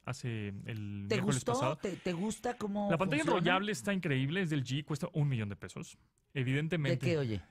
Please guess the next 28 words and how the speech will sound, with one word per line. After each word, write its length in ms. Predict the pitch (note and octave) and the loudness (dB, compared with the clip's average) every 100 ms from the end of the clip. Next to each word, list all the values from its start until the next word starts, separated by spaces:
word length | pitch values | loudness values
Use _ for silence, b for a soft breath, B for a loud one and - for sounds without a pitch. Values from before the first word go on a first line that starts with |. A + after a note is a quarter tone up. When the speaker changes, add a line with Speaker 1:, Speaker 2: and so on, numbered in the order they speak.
| - B B B B | -14 B B B B
Speaker 1:
De 100 | - | -14
pesos. 380 | - G#2+ - D3+ - | -10 -8 -6 -8 -12
<laughs> 1200 | - - - - - - - - - C#4 G#3+ - | -20 -20 -20 -20 -20 -20 -18 -16 -8 -6 -6 -2
Speaker 2:
¿Cómo, 140 | A3+ | 0
Speaker 1:
La 80 | G3+ | 0
Speaker 2:
cómo, 240 | D#3 E3 | -2 -2
Speaker 1:
panta-, 60 | D3+ | -2
Speaker 2:
cómo? 240 | D3+ C#3 B2 | -4 -4 -4
Speaker 1:
la 140 | C3 C3 | -2 0
pantalla 320 | C3+ D#3 F3 | 0 0 0
enrollable 500 | F3+ C3+ A#2 A#2+ C#3+ | 2 2 4 2 2
del 180 | B2 A#2 | -2 -4
G 180 | A#2 C3 | -4 -2
de 80 | A#2+ | -2
ochenta 300 | - G#2+ G#2+ | -4 -4 -4
y 40 | |
cinco 320 | - A#2+ C#3+ | -6 -6 -4
pulgadas 540 | A#2 G2+ G#2 D3 - - b b | -4 -4 -2 -4 -6 -16 b b
cuesta 200 | - A2+ | -12 -4
un 60 | A#2+ | -2
millón 200 | G#2 G2+ | 0 -2
de 60 | G2+ | -4
pesos. 420 | A#2 - G3+ _ b b b b b b | -6 -8 -14 _ b b b b b b
Este, 800 | A#2 G#2+ - B2+ A2+ A2 G#2+ - - | 0 0 -2 -2 0 0 -2 -6 -2
y 80 | D3 | 0
es 100 | C#3 | 2
una 220 | E3 D3+ | 2 2
caja 460 | D#3+ C#3 D3+ F#3+ | 2 2 0 -2